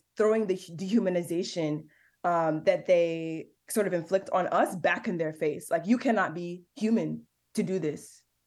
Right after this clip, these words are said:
to people. Um, it, what happened to Tortuguita makes no sense. Fifty-four bullet wounds in the body.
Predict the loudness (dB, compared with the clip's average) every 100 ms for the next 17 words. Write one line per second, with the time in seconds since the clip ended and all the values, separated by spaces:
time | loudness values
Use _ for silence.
0 | _ _ _ _ -8 -4 -4 -6 -14 _
1 | _ -2 0 0 -2 -8 -14 _ -2 -2
2 | -6 0 2 2 0 -4 -4 -4 -4 -4
3 | 0 -2 -4 -12 _ _ 0 2 0 -2
4 | -6 -8 -10 -18 -18 -2 0 0 2 2
5 | 2 -4 -4 -2 -2 0 0 0 -4 -4